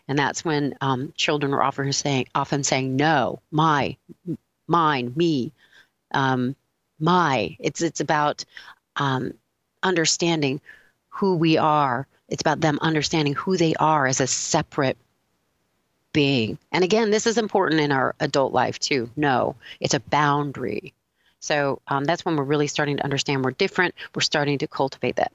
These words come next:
sense of self and needing boundaries. And again, our parents need to know how to work with us in this situation to be able to, um, help us develop and grow emotionally.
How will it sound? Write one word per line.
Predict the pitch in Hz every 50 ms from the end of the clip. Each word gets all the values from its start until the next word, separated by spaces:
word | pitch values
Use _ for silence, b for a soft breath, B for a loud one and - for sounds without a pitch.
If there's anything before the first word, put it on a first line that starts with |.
| -
sense | - - 147 139 - 135
of | 135
self | - - - 143 139 - - B B B B B B B -
and | 147 135 131 131 135 135 127 - - -
needing | 156 160 165 180 170 147 139
boundaries. | 135 131 101 95 - - - 131 -
And | 151 156
again, | 151 165 165 160
our | 151 147
parents | - - 220 226 220 202 -
need | 165 151 139
to | 151
know | 147 143
how | 139 139
to | 131 139
work | 139 160 196 - -
with | 156 -
us | 135 127 - 135
in | 131 139
this | 127 127
situation | - - - 131 - - 131 139 135 127 123 - - 131 123 123 - B B B B B B B
to | - - 151
be | 139 147 143 139
able | 139 135 143 131
to, | - - - 147 139 135 131 - -
um, | 139 135 131 127 127 127 151 - _ _ _ _ _ _ _ _ -
help | - 185 180 185
us | 170 -
develop | - 151 123 - - 147 151 165 165 160 143 -
and | 147 135 131
grow | - 135 131 127 127 123 117 120 123 120 B B B B B B
emotionally. | 127 127 127 127 127 127 127 127 - - - 127 117 104 87 95 80